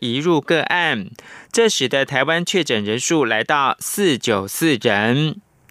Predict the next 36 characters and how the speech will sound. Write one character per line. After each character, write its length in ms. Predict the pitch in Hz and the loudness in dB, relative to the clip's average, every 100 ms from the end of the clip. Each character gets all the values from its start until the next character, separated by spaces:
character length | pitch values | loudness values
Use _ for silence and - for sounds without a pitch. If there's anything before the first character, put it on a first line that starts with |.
| - - - | -20 -20 -10
确 180 | - 254 | 0 2
诊 160 | 208 160 | 4 2
个 220 | 196 190 | 0 0
案 200 | 185 170 | 2 0
是 200 | - 175 | 0 0
本 180 | 151 107 | 0 0
国 180 | 123 139 | 2 0
籍 280 | - 123 | 0 0
二 180 | - 160 | 2 0
十 140 | 147 135 | 0 0
多 160 | 156 | 0
岁 180 | 151 151 | 0 0
男 220 | 120 110 | 0 -2
性， 400 | 139 - 160 120 - | -2 -2 0 -2 -2
案 280 | 160 147 95 | 0 0 -2
四 240 | - 156 | -2 -2
九 240 | 113 107 92 | 0 0 -2
四。 540 | - 170 160 120 76 _ - - - | -2 0 2 0 -2 _ -20 -20 0
个 200 | 165 160 | 2 2
案 220 | 156 151 | 2 0
是 100 | 156 | -2
在 160 | 151 143 | -2 -2
今 160 | 151 | -2
年 140 | 147 127 | -2 -2
二 160 | 147 | -2
月 180 | 139 135 | 0 -2
到 240 | 131 135 | 0 0
尼 160 | 120 127 | 0 -4
泊 160 | 135 131 | -2 2
尔 220 | 127 104 | 2 0
参 260 | - 131 | -2 -4
加 320 | 131 139 135 131 | -2 -2 0 -2
宗 200 | 160 170 | -4 -2
教 200 | 170 131 | -2 0
活 220 | 113 101 | 0 0
动， 540 | 160 165 143 110 - | 0 0 2 0 -4